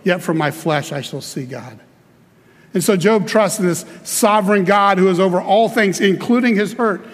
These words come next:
and including all the loss he's had. And, and listen, that is a big deal in our pr-, prosperity gospel world. In the prosperity gospel world, they are convinced that you can just name it and claim it. Right? If you want it, it is yours.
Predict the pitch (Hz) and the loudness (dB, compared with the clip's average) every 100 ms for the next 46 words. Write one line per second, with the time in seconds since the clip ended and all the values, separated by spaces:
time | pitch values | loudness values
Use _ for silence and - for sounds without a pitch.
0 | - - 190 175 226 240 233 214 202 196 | -8 0 0 2 2 2 4 2 2 2
1 | 185 185 - 170 170 165 151 - - - | 0 -2 -2 -4 -2 -4 -6 -14 -6 -4
2 | 214 214 233 214 185 240 196 175 151 208 | 0 2 2 2 0 2 2 0 0 0
3 | 247 214 240 226 196 180 185 165 196 190 | 0 0 2 2 2 0 -2 -4 -4 -4
4 | 170 196 185 175 170 170 165 165 170 165 | -4 -2 -2 -2 -2 -4 -4 -6 -4 -6
5 | 127 113 - - _ _ _ _ _ _ | -8 -14 -20 -20 _ _ _ _ _ _
6 | _ _ - 165 185 175 220 220 208 202 | _ _ -6 -2 -2 0 2 2 2 2
7 | 214 - 208 220 220 196 214 196 147 170 | 0 0 0 2 2 2 2 0 0 0
8 | 196 214 190 185 185 180 147 160 180 208 | 0 0 0 0 0 -2 -2 0 2 2
9 | 220 226 170 151 196 202 185 131 - - | 0 0 -2 0 0 0 -2 -6 -14 -20
10 | - - _ - - _ - 190 175 233 | -20 -20 _ -20 -20 _ -2 0 2 2
11 | 180 180 226 254 233 190 196 180 175 143 | 2 2 2 2 0 2 0 2 0 -2
12 | 147 180 240 233 180 | -2 2 2 2 0